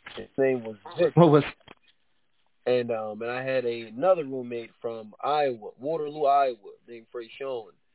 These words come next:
Speaker 1: And they just took me under their wings immediately. Like, I,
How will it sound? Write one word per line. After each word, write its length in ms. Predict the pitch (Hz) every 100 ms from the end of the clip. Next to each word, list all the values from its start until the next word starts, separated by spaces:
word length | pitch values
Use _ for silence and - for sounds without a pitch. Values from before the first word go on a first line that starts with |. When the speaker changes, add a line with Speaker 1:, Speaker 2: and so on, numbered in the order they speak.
| _ _ _ _ _ -
Speaker 1:
And 420 | 120 123 107 98 _ _ _ _ _ _ _ _ _ _ _ _ _ _ _ _ _ _ _ 120
they 140 | 233
just 180 | 202 -
took 140 | 208 165
me 60 |
under 180 | 165 160
their 140 | 151
wings 300 | 143 160 143 120
immediately. 440 | 127 156 120 95 _ _ _
Like, 200 | 135 131
I, 160 | 143